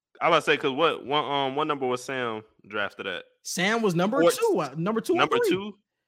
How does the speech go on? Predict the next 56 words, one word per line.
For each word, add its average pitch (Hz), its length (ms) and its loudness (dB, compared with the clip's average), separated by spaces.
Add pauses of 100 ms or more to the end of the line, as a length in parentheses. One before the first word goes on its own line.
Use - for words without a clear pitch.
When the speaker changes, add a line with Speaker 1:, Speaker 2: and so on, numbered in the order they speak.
(140)
Speaker 1:
Number 113 180 -10
Speaker 2:
Yeah, 196 140 0
Speaker 1:
two 151 40 0
or - 40 0
Speaker 2:
number 180 160 -2
Speaker 1:
three? 285 120 -4
Speaker 2:
two 285 60 -6
or 277 40 -6
three. 277 240 -8 (1200)
'Cause, 226 120 -2
yeah, 240 120 4
Speaker 1:
Damn. - 100 -4 (120)
Speaker 2:
Saquon 240 320 0
went 233 120 -4
number 202 240 -4
two, 220 260 -4
and 190 140 -4
then, 175 520 -6 (140)
uh, 160 260 -6
Darnold 180 300 -4
went 143 200 -10
three. 143 200 -12 (220)
Yeah. 139 160 -8 (140)
Speaker 1:
Ah, 107 440 6
yep, 107 300 -2 (280)
yep. 98 260 -8 (540)
Speaker 2:
But, 240 220 -4
but 247 140 2
that's 277 180 0
what 311 100 0
I'm 285 120 2
saying, 330 380 0
though, 214 100 -4
bro, 226 160 -2
how 233 400 -4 (260)
Lamar, 247 540 -6
who 262 140 -6
is 233 100 -8
a 214 80 -6
proven 302 480 -8
person, 226 540 -6 (260)
but 277 100 -2
I 403 80 2
can't 247 240 -4
lie, 143 240 -2 (220)
coming 370 200 -2
out 285 120 2
of 233 80 -6
college, 214 340 0
Darnold 220 400 -4
was 208 260 -4
looked 185 240 -4
at 160 220 -4
as 160 180 -6
being, 170 320 -4
like, 135 200 -10